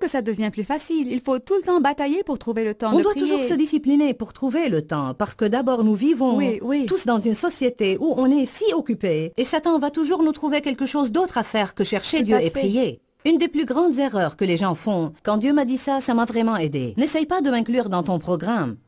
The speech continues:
Speaker 2: Fais ton
Speaker 1: <laughs>
Speaker 2: programme autour de moi.
Speaker 1: C'est bien dit.
Speaker 2: <laughs>
Speaker 1: C'est bien dit.
Speaker 2: Vous mettez Dieu au centre.
Speaker 1: Ouais.
Speaker 2: Et alors toutes les autres choses se mettent en place.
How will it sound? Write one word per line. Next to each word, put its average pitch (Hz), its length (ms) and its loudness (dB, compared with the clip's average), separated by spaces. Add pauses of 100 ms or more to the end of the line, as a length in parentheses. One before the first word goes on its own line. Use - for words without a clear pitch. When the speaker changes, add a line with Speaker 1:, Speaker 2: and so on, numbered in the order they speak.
(120)
Speaker 2:
Fais 196 160 -2
ton 180 140 0
Speaker 1:
<laughs> - 0 -
Speaker 2:
programme 175 460 0
autour 147 260 -4
de 143 80 0
moi. 139 280 0 (120)
Speaker 1:
C'est 208 200 -6
bien 196 240 -4
dit. 208 320 -6 (280)
Speaker 2:
<laughs> - 260 -6
Speaker 1:
C'est 185 160 -4
bien 208 260 -4
dit. 226 120 2
Speaker 2:
Vous 254 100 6
mettez 330 300 2
Dieu 277 200 2
au 240 100 4
centre. 240 560 -2
Speaker 1:
Ouais. 196 280 -8 (260)
Speaker 2:
Et 220 100 2
alors 254 320 2
toutes 381 220 0
les 330 180 2
autres 330 220 -4
choses 208 260 0
se - 120 -2
mettent 160 220 0
en 151 100 2
place. 180 460 -4